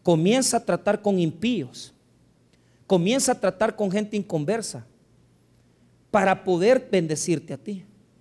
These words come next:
pero tiene que quitar a ellos para progresarte a ti.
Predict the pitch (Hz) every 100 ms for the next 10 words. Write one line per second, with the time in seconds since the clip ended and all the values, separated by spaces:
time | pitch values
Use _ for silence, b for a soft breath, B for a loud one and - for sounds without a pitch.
0 | b b b b b _ - 214 190 202
1 | 269 320 - 240 196 - 254 240 202 285
2 | 294 135 - - _ _ _ _ _ _
3 | _ - 208 202 202 190 175 165 - 165
4 | 165 151 233 254 -